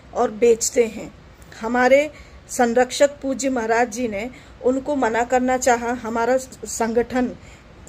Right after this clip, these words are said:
जय बजरंग सेना इसका विरोध करता है और हमारे महाराज जी ने उनको मना किया तो उन्होंने मीटिंग बुलाई सभी मुसलमानों ने मिलकर, जो ये गलत काम करते हैं, हमारे धर्म को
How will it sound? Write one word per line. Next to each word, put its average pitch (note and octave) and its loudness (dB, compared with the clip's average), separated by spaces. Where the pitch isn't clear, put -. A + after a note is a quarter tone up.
जय B3 6
बजरंग B3 2
सेना G#3+ 0
इसका C4+ 2
विरोध A#3+ 4
करता C4+ 4
है C#4+ -2
और B3 0
हमारे A3+ 4
महाराज A#3+ 2
जी C#4 -2
ने D4 2
उनको C#4 0
मना C4+ 4
किया A3 -2
तो A#3+ 2
उन्होंने C#4+ 0
मीटिंग A#3+ 0
बुलाई D4 4
सभी B3 -2
मुसलमानों C4 0
ने C#4 2
मिलकर, C4+ 2
जो A#3+ 2
ये B3 4
गलत A#3 0
काम B3 2
करते B3+ 0
हैं, C4 2
हमारे A3+ -2
धर्म A3+ -4
को B3 2